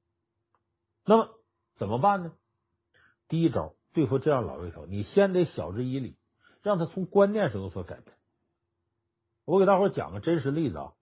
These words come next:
这是原来我干出版这行时候遇到的一个真事儿。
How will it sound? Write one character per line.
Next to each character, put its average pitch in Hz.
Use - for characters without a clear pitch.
这 147
是 143
原 123
来 131
我 104
干 135
出 151
版 110
这 117
行 101
时 -
候 101
遇 135
到 117
的 107
一 110
个 110
真 107
事 123
儿。 127